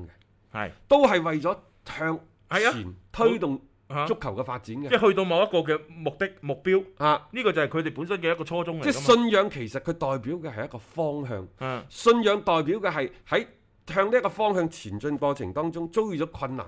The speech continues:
Speaker 1: 嘅時候，你如何克服呢啲困難？
Speaker 2: 係。
Speaker 1: 如何堅-，靠住呢，就自己強大嘅呢個心理嘅承受能力，
Speaker 2: 嗯。
Speaker 1: 去突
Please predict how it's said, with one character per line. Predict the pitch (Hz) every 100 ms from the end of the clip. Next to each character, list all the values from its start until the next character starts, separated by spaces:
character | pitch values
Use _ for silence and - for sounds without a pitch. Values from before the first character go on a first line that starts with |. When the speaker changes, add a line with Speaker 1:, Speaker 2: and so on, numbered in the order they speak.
| 90
Speaker 1:
嘅 | 107
時 | - 95
候， | 82 - - -
你 | 127 190 190
如 | 123 101 104 101
何 | 101 85 - _
克 | - - -
服 | 120 -
呢 | 170
啲 | 175
困 | 165 123 110
難？ | 87 -
Speaker 2:
係。 | 113 110 - -
Speaker 1:
如 | 131 143 151
何 | 135 131 - - - _ _ _ -
堅-， | 247 254 247 - _ _ _ -
靠 | 214 202
住 | 196 170
呢， | 226
就 | 165 147
自 | - 139
己 | 208 -
強 | - 120 113 110 123
大 | 127 123
嘅 | 127 147
呢 | 170
個 |
心 | 151 185 175
理 | 147 123
嘅 |
承 | 123 110 90
受 | 92 110
能 | 92 87
力， | 107 - -
Speaker 2:
嗯。 | 110 98 - -
Speaker 1:
去 | 170
突 | -